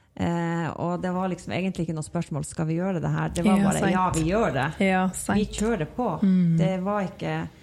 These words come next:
Speaker 1: vi vet vi har kort tid, vi har halvannen måned på oss,
Speaker 2: Mm.
Speaker 1: men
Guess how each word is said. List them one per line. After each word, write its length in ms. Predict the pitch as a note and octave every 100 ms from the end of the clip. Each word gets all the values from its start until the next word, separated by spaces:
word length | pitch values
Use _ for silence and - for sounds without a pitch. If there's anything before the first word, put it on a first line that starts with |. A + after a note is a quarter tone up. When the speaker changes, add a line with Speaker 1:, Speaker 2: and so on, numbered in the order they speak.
| - - -
Speaker 1:
vi 120 | F3+
vet 240 | G3+ A3+ F#3+
vi 40 |
har 120 | E3+
kort 320 | E3 G3+ G3 -
tid, 200 | A3 G3+
vi 80 | F3+
har 240 | F3+ F3 E3+ - E3
halvannen 420 | F3+ F#3 G3+ F#3
måned 300 | G3 G#3 G3+
på 140 | G#3+
oss, 100 | G#3
Speaker 2:
Mm. 640 | G#3+ G#3+ G3 F3+ E3+ F3 G#3+
Speaker 1:
men 520 | F#3+ F#3 E3+ F3 F#3